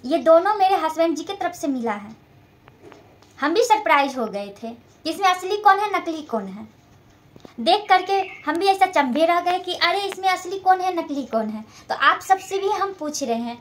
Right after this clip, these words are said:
कि इसमें असली कौन है, नकली कौन है, आप लोग comment करके बताइए। और ये मेरे husband जी की तरफ से मिला है हमको तोहफा में, मेरे anniversary gift। और ये सब झूठ नहीं है और नकली में नहीं है, है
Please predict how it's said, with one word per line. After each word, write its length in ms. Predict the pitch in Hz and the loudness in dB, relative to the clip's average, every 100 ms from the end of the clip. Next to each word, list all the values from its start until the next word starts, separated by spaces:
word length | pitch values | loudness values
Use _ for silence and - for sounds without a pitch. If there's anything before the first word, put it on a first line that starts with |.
| - - | -18 -14
कि 60 | 311 | -10
इसमें 200 | 302 359 | -2 0
असली 320 | 330 330 381 | 0 -2 -4
कौन 220 | 392 370 | 2 2
है, 80 | 381 381 | 2 -4
नकली 280 | 349 339 | -4 -6
कौन 220 | 349 349 370 | -2 -2 0
है, 100 | 339 | -2
आप 220 | 302 311 | -2 0
लोग 160 | 359 | -2
comment 340 | 339 285 330 381 | 0 -2 -2 -4
करके 280 | 311 311 320 | -8 -4 -4
बताइए। 480 | 311 311 320 392 480 - - - | -4 -6 -6 -8 -10 -16 -20 -2
और 100 | 262 | -2
ये 200 | 277 370 | 0 -4
मेरे 220 | 392 370 381 | 0 2 2
husband 420 | 302 294 320 359 359 254 | 0 0 2 2 -2 -10
जी 160 | 247 | -12
की 120 | 311 359 | -10 -4
तरफ 160 | 330 | -4
से 120 | 330 359 | -2 -4
मिला 280 | 285 277 | -2 -2
है 160 | 330 349 | -2 -4
हमको 360 | 285 302 311 349 403 - - - _ - | -4 -6 0 -2 -2 -12 -20 -20 _ 0
तोहफा 340 | 277 285 330 | 2 2 0
में, 120 | 247 240 | -2 -4
मेरे 240 | 269 330 | -2 0
anniversary 560 | - 285 285 294 294 311 | 0 2 4 2 -2 -8
gift। 380 | 214 202 - - - - | -6 -8 -10 -18 -20 -8
और 140 | - 262 | -2 -2
ये 180 | 269 349 | 0 0
सब 200 | 381 311 | 0 -2
झूठ 340 | 240 269 - | -4 -6 -4
नहीं 360 | 302 302 330 392 | -4 -4 -4 -4
है 140 | 370 415 - - - - | -4 -6 -8 -20 -18 -4
और 400 | 254 277 302 311 302 | 2 4 4 2 0
नकली 380 | 302 320 349 381 | -2 -2 -4 0
में 100 | 381 | 0
नहीं 320 | 359 339 392 | 0 -4 -4
है, 180 | 339 392 - _ _ - - - | -4 -6 -10 _ _ -20 -20 -4
है 200 | 339 | 0